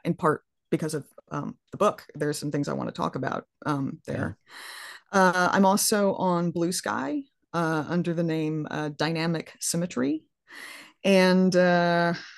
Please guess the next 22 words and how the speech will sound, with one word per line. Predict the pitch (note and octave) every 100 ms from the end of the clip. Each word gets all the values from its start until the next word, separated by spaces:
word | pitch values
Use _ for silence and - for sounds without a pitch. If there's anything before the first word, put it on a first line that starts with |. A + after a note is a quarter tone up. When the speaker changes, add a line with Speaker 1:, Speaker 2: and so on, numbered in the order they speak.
| -
Speaker 1:
not | G3+ C4+
really | A3 A#3 A3
on | G#3
Twitter | F#3 E3+ C#3
anymore. | C#3 C3+ C3+ C#3+ _ -
Um, | E3 D#3 D3+ D3+ D3+ _ - F3
I'm, | F3+ -
I | F3
still | - G3+
have |
an | F#3
account, | F3 G3 F#3+ - E3+
but | D#3+
I |
don't | D#3+ C#3+
really | D3 C#3
update. | - - - -
So | - D#3 D3 C#3+ C#3 C#3+ _ - - - - - -
yeah, | E3+ C3+ B2+
that's, | G#2 - -
I'm, | F3 D#3
that's | D#3+ - -